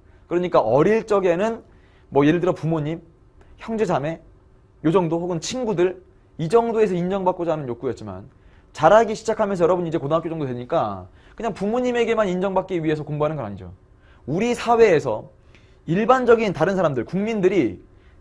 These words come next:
자신을 어떻게 생각할까? 이러니까 예를 들어서 뭐 우리나라에서 그래도 뭐, 뭐 고등학교 나와야지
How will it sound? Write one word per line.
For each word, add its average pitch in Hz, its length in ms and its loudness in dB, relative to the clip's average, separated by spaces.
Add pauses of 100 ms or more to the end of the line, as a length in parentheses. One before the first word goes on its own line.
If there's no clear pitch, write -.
(120)
자신을 180 400 0
어떻게 180 200 0
생각할까? 143 460 -6 (1200)
이러니까 139 520 -2
예를 147 120 -2
들어서 147 280 -2
뭐 107 320 -6 (680)
우리나라에서 202 640 2
그래도 170 480 0
뭐, 117 500 -2
뭐 123 120 -14
고등학교 185 320 0
나와야지 139 640 0